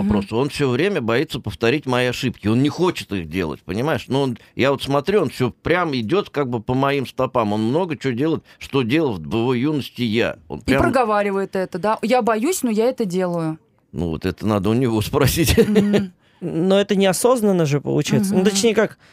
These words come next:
Speaker 3: э, я же не знаю, ш-, чем он занимался, типа. И, э,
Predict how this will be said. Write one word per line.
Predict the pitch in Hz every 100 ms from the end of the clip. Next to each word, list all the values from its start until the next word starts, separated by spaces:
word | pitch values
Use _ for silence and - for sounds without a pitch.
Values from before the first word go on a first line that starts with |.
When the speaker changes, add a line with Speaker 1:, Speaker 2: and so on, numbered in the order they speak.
| _ -
Speaker 3:
э, | 165 170 170 165 160 - - 196
я | 165 180 190
же | 185
не | 180
знаю, | 156 185 185
ш-, | 170 -
чем | - 185 170
он | 165
занимался, | 156 165 185 196 202 -
типа. | - 120 117 113 _ _ _ -
И, | 143 139 143 135 127 - - - -
э, | - - - - -